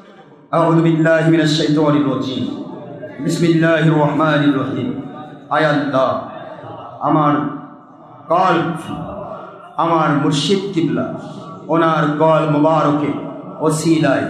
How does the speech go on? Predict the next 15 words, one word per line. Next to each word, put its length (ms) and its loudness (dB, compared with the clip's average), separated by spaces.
তরিকতের 520 2
ওলি 220 4
আউলিয়া 480 2
ওসিলায়, 640 2
তরিকতের 540 2
ইমামদের 580 2
ওসিলায়, 500 -2
নবীজি 440 2
পাক 460 2
সাল্লাল্লাহু 760 2
আলাইহি 420 2
ওয়াসাল্লাম, 600 2
ওনার 320 2
মোবারক 520 2
ওসিলায় 520 2